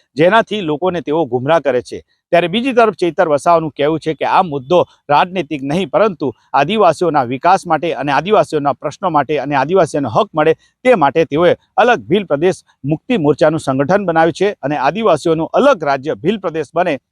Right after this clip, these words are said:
અને તેની રાજધાની કેવડિયા બને તેવી તેમને માંગ કરી છે.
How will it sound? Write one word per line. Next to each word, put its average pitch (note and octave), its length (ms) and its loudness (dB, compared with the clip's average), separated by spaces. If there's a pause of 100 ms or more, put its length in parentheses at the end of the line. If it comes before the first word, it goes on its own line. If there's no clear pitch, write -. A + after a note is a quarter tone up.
(200)
અને E3 160 0
તેની D#3+ 280 0
રાજધાની C#3 480 0
કેવડિયા C#3 460 0
બને D3+ 280 -2 (260)
તેવી A3+ 200 2
તેમને D#3+ 260 2
માંગ C3 280 2
કરી B2+ 240 2
છે. F2 240 -14